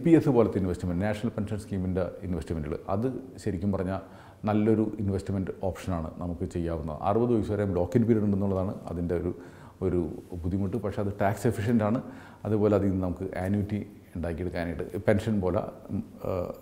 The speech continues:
മന്ത്ലി ഇൻകം അല്ലെങ്കിൽ ഇയർലി ഇൻകം ഉണ്ടാക്കിയെടുക്കാനായിട്ട് പറ്റുന്ന ഒരു കാര്യമാണ്. അതുപോലെ മ്യൂച്വൽ ഫണ്ടിൽ, ഏഹ്, സിസ്റ്റമാറ്റിക് വിഡ്രോവൽ പ്ലാൻ എന്നൊക്കെ പറഞ്ഞൊരു ഓപ്ഷൻ ഉണ്ട്.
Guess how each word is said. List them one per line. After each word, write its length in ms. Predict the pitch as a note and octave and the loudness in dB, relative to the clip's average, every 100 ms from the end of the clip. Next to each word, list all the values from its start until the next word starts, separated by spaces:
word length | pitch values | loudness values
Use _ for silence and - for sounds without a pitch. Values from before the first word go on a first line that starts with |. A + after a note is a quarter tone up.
| - - - - - F2+ | -12 -10 -10 -10 -6 2
മന്ത്ലി 300 | G#2 G#2 G#2+ G2 | 6 8 10 8
ഇൻകം 240 | F2+ F#2+ F#2 | 4 0 -2
അല്ലെങ്കിൽ 380 | F2+ F#2 F#2 - G#2 | -2 0 -2 2 6
ഇയർലി 280 | A2+ A2+ F#2+ | 8 6 4
ഇൻകം 220 | F2+ G2 - F#2+ | 2 0 -2 -2
ഉണ്ടാക്കിയെടുക്കാനായിട്ട് 720 | F#2 E2+ F#2 F2+ F2 D#2+ F2+ | -2 0 -2 0 0 -2 -2
പറ്റുന്ന 320 | F#2 G2 E2+ F2 - F#2 | -4 -2 -2 -4 -6 -4
ഒരു 120 | F2 E2+ | -2 -2
കാര്യമാണ്. 300 | D#2+ D#2 - - - - - | -2 -4 -8 -18 -20 -16 0
അതുപോലെ 380 | C#3+ D#3+ E3 E3+ E3+ - - - C3 | 2 6 8 8 6 0 -8 -2 2
മ്യൂച്വൽ 260 | C3 C#3+ - | 4 4 4
ഫണ്ടിൽ, 200 | C3 B2+ A#2+ - - | 4 4 2 -2 2
ഏഹ്, 240 | A#2 A2 G#2+ | 4 6 4
സിസ്റ്റമാറ്റിക് 500 | A#2 G#2+ A2+ A2+ G#2 G2 | 0 0 0 2 2 4
വിഡ്രോവൽ 320 | G2 A2 A2 | 6 6 6
പ്ലാൻ 140 | G#2 G2+ | 4 2
എന്നൊക്കെ 180 | G2 F2+ | 2 0
പറഞ്ഞൊരു 240 | F2+ F2+ F2+ | -2 -2 -2
ഓപ്ഷൻ 180 | E2 F#2 | -4 -4
ഉണ്ട്. 120 | F2 | -4